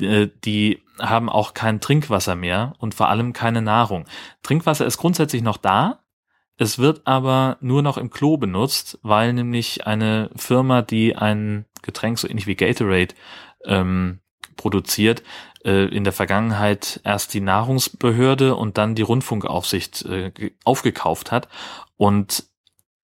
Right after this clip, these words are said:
dann in der Folge einfach sagen und tun konnte, was sie wollte. Und dann haben sie halt gesagt, äh, unser Gatorade-Gedöns ist, äh, ganz wichtig, äh, da äh, ge-,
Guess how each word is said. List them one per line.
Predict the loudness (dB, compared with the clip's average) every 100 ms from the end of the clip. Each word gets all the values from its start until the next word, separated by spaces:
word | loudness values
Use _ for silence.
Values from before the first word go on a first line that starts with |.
| _
dann | -2 0
in | 0
der | -2
Folge | 2 2 2
einfach | 0 0
sagen | 2 4 4
und | 0
tun | -2 -2 0
konnte, | -2 0
was | -2 0
sie | 0
wollte. | 2 2 2
Und | 0
dann | 0
haben | 0
sie | 0
halt | 0
gesagt, | 0 0 -2 -4
äh, | -2 -2
unser | 0 2 2 2 0 -4 -4
Gatorade-Gedöns | -2 0 0 2 0 -2 -8 -6 -4 0 2 2 2
ist, | -2 -4 -6
äh, | -8 -12 -14 -2
ganz | -2 0 0
wichtig, | 0 2 -2 -2 -4
äh, | -6
da | -4 -6 -6 -8 -18 -20 -20 -20 -20 -18
äh, | -4
ge-, | -2 0